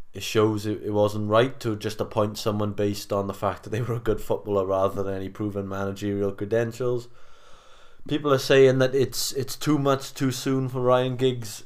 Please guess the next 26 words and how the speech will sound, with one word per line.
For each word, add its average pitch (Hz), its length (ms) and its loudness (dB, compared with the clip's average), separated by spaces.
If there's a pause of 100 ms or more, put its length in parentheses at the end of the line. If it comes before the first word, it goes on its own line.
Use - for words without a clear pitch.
and 110 280 0
that 113 180 4
he 123 340 -2
isn't 113 360 -2
capable 113 440 2
of, 107 200 0
of, 101 360 -8
of 101 360 -4
organising 110 640 -2
this 104 180 -4
team. 123 380 -6 (1500)
And, 85 720 -2 (540)
you 101 60 -8
know, 101 100 -2
people 104 240 -6
crying 117 360 4
for, 110 280 -2
for - 160 -12
Chrissy 113 320 -6
Coleman 127 460 0
back 92 280 -2
at - 80 -10
this 92 160 -10
point. 87 400 -10
And, 90 380 -12
um, 85 400 -10